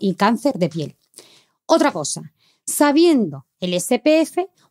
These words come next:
podemos hacernos una idea de la protección contra la radiación ultravioleta A. ¿Qué quiero decir con esto? Sería un tercio del S P F.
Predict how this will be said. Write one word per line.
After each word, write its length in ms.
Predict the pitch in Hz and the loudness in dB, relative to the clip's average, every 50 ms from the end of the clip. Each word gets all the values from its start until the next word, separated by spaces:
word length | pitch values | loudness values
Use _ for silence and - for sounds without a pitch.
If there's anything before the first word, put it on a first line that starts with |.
| _ _ | _ _
podemos 580 | - 320 330 330 339 339 339 311 330 320 - 320 | 2 2 4 4 4 4 4 4 4 4 2 0
hacernos 560 | 311 311 - 277 262 269 277 233 196 - - | -2 -2 -2 -2 -2 0 -2 -4 -4 -4 -4
una 160 | 233 233 240 | -4 -2 0
idea 340 | 262 262 277 277 294 320 330 - _ _ _ _ _ _ _ | 2 2 4 4 2 2 -2 -6 _ _ _ _ _ _ _
de 120 | - 247 240 | 0 2 2
la 140 | 220 208 - | 2 2 2
protección 640 | 220 214 202 202 185 - - - 247 254 285 285 | 0 0 0 -2 -4 -4 0 2 2 4 4 2
contra 520 | 294 - 285 302 311 302 294 311 339 403 - _ _ _ _ _ _ _ _ _ _ _ _ | 2 2 2 4 4 4 2 2 0 -2 -4 _ _ _ _ _ _ _ _ _ _ _ _
la 180 | 240 226 214 | 0 0 2
radiación 600 | 208 202 190 185 180 165 - - 254 247 269 269 - | 2 2 0 0 -2 -4 0 2 2 2 2 0 0
ultravioleta 760 | - 240 220 220 196 190 175 180 185 185 185 - 202 - - - | 0 0 2 2 0 2 2 2 2 2 2 0 -2 -2 0 0
A. 200 | 311 269 185 - _ _ _ _ _ _ | 0 0 0 -4 _ _ _ _ _ _
¿Qué 120 | - 247 - | -4 -2 0
quiero 180 | 262 233 226 | 2 2 2
decir 260 | 220 214 214 - 196 | 2 2 0 -2 -2
con 140 | 190 202 175 | -2 0 0
esto? 380 | 165 156 - - - 151 - _ _ _ _ _ _ _ _ _ _ _ - | 0 -2 -4 -8 -12 -16 -18 _ _ _ _ _ _ _ _ _ _ _ -10
Sería 440 | - - 277 277 294 294 277 254 - - | -2 0 2 4 4 4 2 2 0 0
un 280 | 320 349 370 339 330 | 2 2 2 2 2
tercio 480 | - 339 370 403 - - - 392 427 480 508 - _ _ _ _ _ _ _ | 2 2 2 2 0 -4 -4 -2 -2 -2 -4 -8 _ _ _ _ _ _ _
del 220 | 226 254 240 240 | 0 0 2 2
S 240 | 254 240 - - 262 | 2 0 0 -2 -2
P 240 | - - 208 175 160 | 0 0 0 0 -2
F. 320 | 156 - - - - - | -2 -6 -10 -14 -16 -20